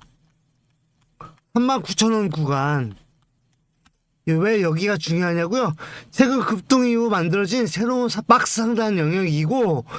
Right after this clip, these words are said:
단기 이평선이 특히 십일 선이 올라오면서 겹치는 구간이에요. 그래서 저는 이렇게 정리합니다. 단기 조정,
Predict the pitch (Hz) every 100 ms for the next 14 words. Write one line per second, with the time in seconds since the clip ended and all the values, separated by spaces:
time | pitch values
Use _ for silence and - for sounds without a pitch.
0 | - - - 202 226 233 247 220 240 233
1 | 220 240 285 - - 240 - 226 269 254
2 | 240 202 208 214 196 190 214 208 254 156
3 | - - - 156 220 208 156 160 147 160
4 | 208 156 - - - 190 175 190 196 160
5 | 175 180 160 143 156 208 156 - - -
6 | _ - 196 240 240 226 233 262 226